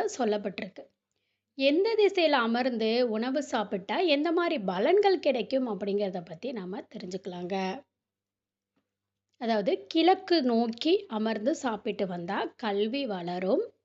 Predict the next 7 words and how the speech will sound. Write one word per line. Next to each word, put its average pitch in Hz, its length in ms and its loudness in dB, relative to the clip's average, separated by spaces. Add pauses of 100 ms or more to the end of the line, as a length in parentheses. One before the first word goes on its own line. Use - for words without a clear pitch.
ஆயுள் 196 480 -2
விருத்தியாகும். 202 680 -4 (680)
மேற்கு 370 500 4
நோக்கி 262 500 4
அமர்ந்து 208 480 2 (120)
சாப்பிட்டு 214 560 -2
வந்தா 180 360 -2